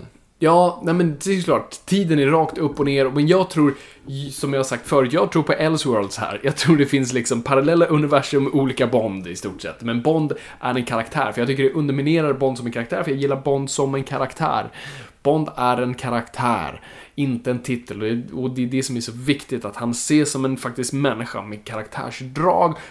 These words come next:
brister och allt sånt där. Och det är det som gör honom fascinerande. Så att det är så det är. Så att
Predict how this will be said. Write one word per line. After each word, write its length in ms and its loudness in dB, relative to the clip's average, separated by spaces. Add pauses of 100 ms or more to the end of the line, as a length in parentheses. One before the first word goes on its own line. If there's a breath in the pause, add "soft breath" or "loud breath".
(140 loud breath)
brister 960 -2 (420 loud breath)
och 340 -4
allt 280 0
sånt 200 -6
där. 320 -6 (180)
Och 240 0
det 80 -4
är 40 -4
det 160 0
som 160 -4
gör 120 -2
honom 140 -4
fascinerande. 640 -8
Så 140 -6
att 280 -8 (320)
det 120 2
är 40 2
så 240 -2
det 80 -2
är. 120 -6
Så 120 -4
att 80 -4